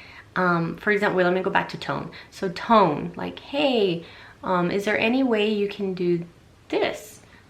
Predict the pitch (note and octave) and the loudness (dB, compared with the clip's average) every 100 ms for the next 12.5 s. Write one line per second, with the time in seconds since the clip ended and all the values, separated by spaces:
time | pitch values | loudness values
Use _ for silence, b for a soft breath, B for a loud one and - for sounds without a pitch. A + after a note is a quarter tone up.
0 | - A#3+ B3 G3+ G3 F#3+ G#3 G#3+ G#3 F#3+ | -8 -2 0 0 0 0 0 0 0 0
1 | A#3+ B3 A3 A3 G3+ G3 G#3 A3+ A3 A3+ | 0 4 4 4 2 2 2 4 2 2
2 | F#3+ - A#3 B3 G#3 G#3 F#3+ F#3 G3 G#3 | -4 -4 -2 2 2 0 -4 -2 0 2
3 | A3 G#3+ G#3+ G#3 G#3+ A#3 - F3+ F#3 F#3 | 0 -2 -2 -4 -2 -2 -4 -4 -4 -4
4 | F#3+ F#3+ F#3 - F3+ - F3 E3+ F#3 - | -4 -6 -8 -6 -4 -2 -4 0 0 -2
5 | - F3 F#3 - A#3 A#3 A#3 A3+ A#3 A#3 | -4 -8 -8 -6 -4 0 2 2 0 0
6 | A3+ - F#3 F3 F3+ F3+ - - - - | -2 -4 -4 -2 -4 -8 -8 -8 2 6
7 | G3+ G3+ F#3+ F3+ F3 F3+ - - - _ | 8 10 8 6 4 2 -2 -10 -20 _
8 | - - A#3 D4+ - G#3+ A3 A3 G#3+ G#3 | -8 2 4 4 2 4 6 6 6 2
9 | G3+ G#3+ G#3 G3 - B B - - - | 2 2 4 4 2 B B -20 -14 -10
10 | G3 - G3 - G3+ - - - - G#3 | -10 -8 -8 -6 -8 -10 -16 -10 -2 2
11 | A3 A#3+ A#3 A3 G3+ G3 F#3+ G3+ G3 G#3 | 2 2 0 -2 2 2 2 -4 -8 -6
12 | G3+ G3+ F#3+ F#3+ F#3+ | -2 2 2 2 0